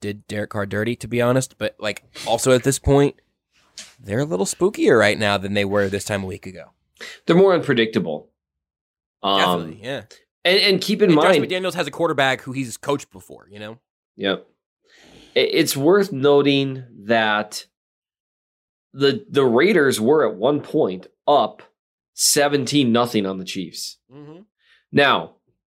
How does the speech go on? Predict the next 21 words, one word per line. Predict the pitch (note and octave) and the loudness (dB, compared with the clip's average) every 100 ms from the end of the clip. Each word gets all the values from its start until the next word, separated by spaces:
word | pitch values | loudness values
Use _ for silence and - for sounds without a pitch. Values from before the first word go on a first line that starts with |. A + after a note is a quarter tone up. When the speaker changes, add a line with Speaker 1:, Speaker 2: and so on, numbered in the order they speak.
| _ _ _ _ _ _ | _ _ _ _ _ _
Speaker 2:
you | - A#2+ | -2 0
know, | G#2 E2+ - | 0 -2 -6
and | B2+ C3+ | -2 2
then | C#3 C3+ | 2 2
what | G#2 | -2
happened | G2+ F#2+ F2 E2+ - | -6 -10 -16 -10 -2
is | C3+ | 2
always | D#3+ D#3 C3+ | 4 4 2
a | B2 | 0
funny, | C3+ C3 C3 A#2 - | 0 2 0 -2 -4
you | C#3+ C3+ | 0 2
know, | A2 A2+ - _ _ _ _ - - | 2 0 -4 _ _ _ _ -18 -4
that's | D#3+ G#3+ | 0 4
always | G#3+ F#3 | 4 4
a | E3 | 2
funny | F3 E3 D3 | 0 2 0
thing, | - A#2+ E2+ E2+ | 0 -2 -2 -4
right? | G#2 A2+ A#2+ | -2 0 -2
You | A#2+ | -2
know, | A2+ A2 | -2 0
and, | A2 | -2